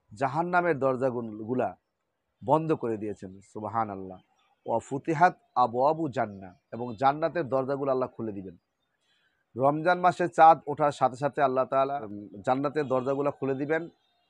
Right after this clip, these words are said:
এবং জাহান্নামের দরজাগুলো আল্লাহ তাআলা বন্ধ করে দিবেন। এবং বন্ধ করে দেওয়ার পরে আল্লাহর হাবিব সাল্লাল্লাহু আলাইহি ওয়াসাল্লাম বলেন যে, "ইন্না জান্নাতা তাজাখরাফু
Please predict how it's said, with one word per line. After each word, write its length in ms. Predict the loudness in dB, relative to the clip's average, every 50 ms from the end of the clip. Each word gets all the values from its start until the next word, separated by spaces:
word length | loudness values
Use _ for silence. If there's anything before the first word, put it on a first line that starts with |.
| _ -6 -4
এবং 300 | 0 0 0 -2 -2 -2
জাহান্নামের 720 | 0 2 6 6 4 4 4 2 2 2 2 0 0 -2 -6 _ _ _ _ _ _ _ _ _ _ _ _ -6
দরজাগুলো 520 | -2 0 0 2 2 0 -2 0 2 4
আল্লাহ 220 | 4 4 4 2 -2
তাআলা 320 | 0 2 2 2 0 0 _ _ _ _ _ -10
বন্ধ 320 | -4 -2 0 0 -2 -4 -8
করে 260 | -8 -8 -10 -10 -10
দিবেন। 220 | -12 -14 -16 -16 _ _ _ _ _ _ _ _ _ _ _ _ _ _ _ _ _ _ _ _ _ _ _ _ _ 0
এবং 240 | 2 4 4 2 4
বন্ধ 300 | 4 4 4 4 4 2
করে 240 | 2 4 4 2 4
দেওয়ার 320 | 6 6 8 8 8 6
পরে 440 | 4 2 2 2 2 0 -2 -4 -8 _ _ _ _ _ _ _ _ _ _ -4
আল্লাহর 240 | 0 2 2 2 4
হাবিব 360 | 6 6 6 6 4 2 2
সাল্লাল্লাহু 600 | 0 0 0 0 0 2 4 8 8 8 8 6 4
আলাইহি 220 | 4 4 4 2
ওয়াসাল্লাম 540 | 0 -2 -2 -2 -2 -2 0 -2 -2 -2 0
বলেন 420 | 0 0 2 2 0 0 -2 -6 -12 _ _ _ _ _ _ -6
যে, 80 | -6 -4
"ইন্না 420 | -4 -4 -4 -2 0 0 2 0
জান্নাতা 720 | 2 4 4 4 4 2 0 0 -2 0 -2 -6 -6 -6 -12 _ _ _ _ _ _ _ _ _ _
তাজাখরাফু 840 | -2 -2 0 2 2 0 2 4 4 4 4 2 2 0 0 0